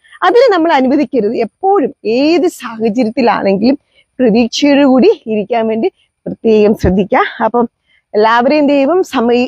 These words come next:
ഏ, സമർത്ഥമായിട്ട് അനുഗ്രഹിക്കട്ടെ. ഒരുപാട് ഒരുപാട് അനുഗ്രഹങ്ങൾ, ഏ, നിങ്ങൾക്ക് എല്ലാവർക്കും തമ്പുരാൻ ചൊരിയട്ടെ എന്ന് പ്രാർത്ഥിക്കുന്നു.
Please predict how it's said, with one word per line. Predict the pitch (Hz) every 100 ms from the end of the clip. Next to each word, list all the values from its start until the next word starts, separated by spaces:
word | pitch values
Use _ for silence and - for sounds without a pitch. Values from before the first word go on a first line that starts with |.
| -
ഏ, | 240
സമർത്ഥമായിട്ട് | 226 226 214 233 254 247 233 220
അനുഗ്രഹിക്കട്ടെ. | 208 208 240 226 208 294 - _ -
ഒരുപാട് | 196 214 220 247
ഒരുപാട് | 226 196 226 277 403
അനുഗ്രഹങ്ങൾ, | - 208 185 214 240 247 208 - _ _ -
ഏ, | 196
നിങ്ങൾക്ക് | 202 208 208
എല്ലാവർക്കും | 185 202 269 294 277 233
തമ്പുരാൻ | 214 196 196
ചൊരിയട്ടെ | 202 202 196 202
എന്ന് | 220 220
പ്രാർത്ഥിക്കുന്നു. | 226 202 226 220 254 370